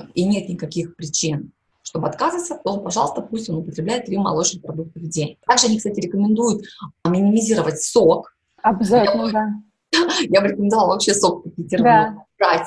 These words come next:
Speaker 1: из рациона полностью. Не то, что минимизировать, убрать его полностью из рациона. И они минимизируют, э, убрать, э,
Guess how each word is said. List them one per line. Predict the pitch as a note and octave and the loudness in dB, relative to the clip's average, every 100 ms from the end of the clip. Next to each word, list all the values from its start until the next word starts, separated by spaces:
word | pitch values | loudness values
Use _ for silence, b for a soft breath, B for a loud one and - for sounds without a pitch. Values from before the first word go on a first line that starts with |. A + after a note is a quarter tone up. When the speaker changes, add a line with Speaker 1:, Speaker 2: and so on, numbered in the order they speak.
| - | -4
Speaker 1:
из | G3+ F#3+ | -2 -2
рациона | G3 - G3+ G3 F#3+ G3 - | -2 -2 2 2 2 -2 2
полностью. | G3 E3+ E3 - D#3+ | 2 2 0 -2 -2
Не | A#3 | 2
то, | - | 2
что | - C4+ | 2 2
минимизировать, | G#3+ G3 A#3 G3+ G#3 | 2 2 2 0 -2
убрать | D#3 E3+ G#3 | -2 0 0
его | G#3 | -2
полностью | G#3+ G3+ F3 G#3+ - | -2 0 0 -2 -6
из | D#3+ | -8
рациона. | E3 E3+ E3 D#3 D#3 - | -4 -2 0 -2 -4 -8
И | D4 A3 F#3+ | -8 -4 0
они | G#3+ G3 | 2 4
минимизируют, | A3 G3+ F#3 F3 F#3 G3+ G3 - | 2 2 0 -2 -2 -2 -4 0
э, | F3+ | 2
убрать, | E3 D#3+ F3+ G3 - - E3 | 2 2 2 2 -2 -4 0
э, | E3 | 2